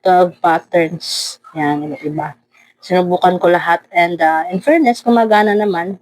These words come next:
Masasabi kong solid ang bili ko dito. Binili ko ito, nasa ano siya,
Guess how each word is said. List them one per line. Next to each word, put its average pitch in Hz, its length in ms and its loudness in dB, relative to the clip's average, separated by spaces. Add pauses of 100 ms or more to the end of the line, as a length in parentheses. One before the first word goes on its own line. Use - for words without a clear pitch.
Masasabi 190 400 0
kong 196 160 -2
solid 185 300 0
ang 175 100 2
bili 180 220 -2
ko 170 100 -6
dito. 175 460 -2 (1600)
Binili 180 340 2
ko 175 80 2
ito, 170 240 2 (1040)
nasa 175 380 -2
ano 170 180 -2
siya, 165 300 -2